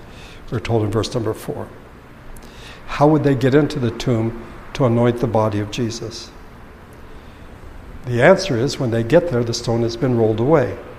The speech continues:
Someone has rolled it away, or so it appeared, meaning that now they can, in fact, go in and anoint the body of Jesus. But they go in, and instead they see a young man dressed in white.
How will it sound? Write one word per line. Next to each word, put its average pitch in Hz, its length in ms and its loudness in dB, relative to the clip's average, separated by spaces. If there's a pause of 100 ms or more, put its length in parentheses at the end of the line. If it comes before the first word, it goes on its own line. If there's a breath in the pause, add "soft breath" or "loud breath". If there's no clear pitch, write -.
(720 loud breath)
Someone 131 380 4
has 110 260 0
rolled 110 220 2
it 107 80 0
away, 117 320 2 (160)
or 104 80 -10
so 107 200 -6
it 101 60 -6
appeared, 104 440 -8 (840 loud breath)
meaning 131 300 4
that - 200 2
now 127 200 6
they 120 160 4
can, 147 340 4
in 117 80 2
fact, 107 320 -2
go 113 220 2
in 117 180 2
and 113 140 2
anoint 110 340 2
the 127 80 0
body 110 320 2
of 110 80 -2
Jesus. 123 540 -4 (360 loud breath)
But 131 180 0
they 147 100 6
go 147 300 10
in, 143 200 10
and 127 240 4
instead 139 500 6
they 127 140 2
see 135 300 2
a 120 60 4
young 131 360 6
man 123 220 4
dressed 117 400 2
in 143 240 2
white. - 440 4